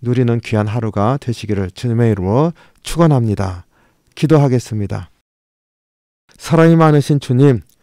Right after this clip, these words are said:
주님의 은혜와 사랑에 감사합니다. 세례 요한의 메시지를 우리가 묵상하면서 우리의 마음의 변화를 다시 한번 살펴보기를 원합니다. 코로나 팬데믹으로 말미암아서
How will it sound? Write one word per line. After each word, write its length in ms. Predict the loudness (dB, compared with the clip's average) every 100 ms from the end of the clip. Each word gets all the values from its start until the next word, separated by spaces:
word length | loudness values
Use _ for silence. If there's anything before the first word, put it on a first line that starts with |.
| _ _
주님의 400 | -6 0 2 4 4
은혜와 340 | 4 4 2
사랑에 340 | 0 -4 -4 -4
감사합니다. 840 | -6 -8 -6 -6 -4 -4 -6 -8 _ _ _ _ _ _
세례 460 | -6 0 2 4
요한의 480 | 4 4 2 2 0
메시지를 760 | 0 -2 -2 -4 -2 -2 -2 -4
우리가 440 | -6 -6 -4 -6 -6
묵상하면서 1000 | -10 -8 -6 -4 -4 -4 -6 -6 -8 -8 _ _ _ _ _ _
우리의 340 | -2 2 4 2
마음의 720 | 0 -2 -2 -2 -2 -4 -8 _
변화를 580 | -6 0 2 2 0 -4 _ _
다시 360 | -10 -8 -6 -4
한번 340 | -4 -4 -6
살펴보기를 840 | -8 -8 -8 -6 -8 -6 -6 -4 -4
원합니다. 680 | -4 -6 -6 -8 -8 -12 -16 _ _ _ _ _
코로나 340 | 0 2 2
팬데믹으로 720 | 0 -2 0 0 0 0 0
말미암아서 960 | 0 -2 -2 -2 -2 -2 -4 -6 -8 -8